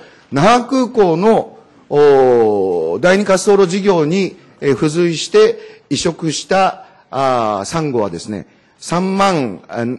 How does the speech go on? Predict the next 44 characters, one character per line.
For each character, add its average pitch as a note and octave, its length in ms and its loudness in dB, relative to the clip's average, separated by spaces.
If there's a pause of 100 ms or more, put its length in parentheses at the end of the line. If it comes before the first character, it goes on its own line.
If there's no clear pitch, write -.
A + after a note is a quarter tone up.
(100)
何 D3 300 -4
千 D3+ 180 -2
群 D3 160 -4
体 A2+ 180 -4
あ A2+ 100 -2
る A2 80 -4
ん G2 60 -10
で F#2+ 80 -12
す - 80 -18
け F#2 80 -14
れ F2 60 -14
ど G#2+ 100 -12
も、 C#3+ 240 -8 (260)
そ - 180 -10
の A#3+ 160 -2
う A#3+ 60 -4
ち A3 300 -10 (320)
現 C4 300 0
在 C#3 260 0
で B2 80 -2
も、 G2+ 180 -8 (220)
五 D#3+ 140 -2
年 A#3+ 260 -2
経 G3+ 240 0
過 F#3+ 120 -2
後、 E3 300 -6 (240)
現 B3 280 0
在 F3+ 280 -4
で G#3+ 100 2
も、 F#3+ 300 -2 (440)
え G#2 440 -4
ー、 D#2 40 -12
生 B3+ 340 0
存 B3+ 320 0
し - 120 -10
て A#3 180 -2
い A#3 40 -6
る、 C4+ 240 -4 (260)
え - 60 -6
ー、 C3 300 0
サ D#3+ 180 -6
ン C#3 140 -4
ゴ B2 80 -2
は、 E3 320 0